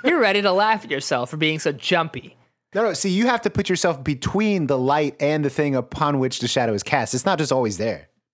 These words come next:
Speaker 1: Now, shining your flashlight, you walk into the dim, cavernous recesses of the attic.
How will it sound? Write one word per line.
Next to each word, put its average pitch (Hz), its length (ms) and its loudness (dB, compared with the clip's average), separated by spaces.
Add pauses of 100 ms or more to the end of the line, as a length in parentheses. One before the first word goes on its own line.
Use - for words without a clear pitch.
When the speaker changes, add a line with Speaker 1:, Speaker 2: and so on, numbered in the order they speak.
(260)
Speaker 1:
Now, 135 280 0
shining 151 360 0
your 143 140 2
flashlight, 151 520 0
you 214 100 2
walk 208 280 0
into 180 140 -2
the 175 100 2
dim, 190 340 0
cavernous 170 640 0
recesses 139 460 -2
of 131 100 -4
the 135 120 0
attic. - 360 -4